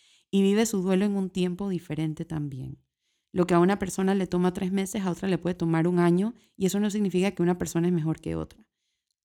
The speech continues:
Todo lo que quiere decir eso es que es un duelo que se está viviendo de forma distinta. Entonces, desafíen estas trampas de comparación y desafíen estos,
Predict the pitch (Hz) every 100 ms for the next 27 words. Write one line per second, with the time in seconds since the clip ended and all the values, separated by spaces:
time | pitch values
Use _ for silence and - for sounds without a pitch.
0 | - 214 240 240 185 185 202 196 185 185
1 | 180 190 - 175 180 175 196 202 262 330
2 | - 185 160 175 165 175 175 175 - 151
3 | 147 151 143 - - - _ _ _ _
4 | _ _ _ 175 185 190 - _ _ _
5 | _ _ _ _ _ _ _ - 190 190
6 | 185 170 - 233 240 226 226 214 208 196
7 | 214 214 196 160 156 156 151 - 175 185
8 | 190 165 156 - 196 214 208 180 - 208
9 | 208